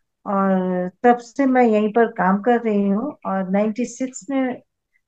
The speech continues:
अ, त्रिभुवन university में job भी कर रही हूँ तब से।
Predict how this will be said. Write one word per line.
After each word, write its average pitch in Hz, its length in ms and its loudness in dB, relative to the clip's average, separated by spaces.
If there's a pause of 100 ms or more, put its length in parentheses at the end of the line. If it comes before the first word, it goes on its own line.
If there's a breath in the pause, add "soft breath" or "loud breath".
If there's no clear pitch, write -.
(120)
अ, 190 340 2
त्रिभुवन 262 640 4
university 226 880 4
में 269 200 -2 (1160)
job 202 380 8
भी 214 120 4
कर 170 240 0
रही 156 120 -6
हूँ 160 180 -10
तब 165 160 -4
से। 156 280 -12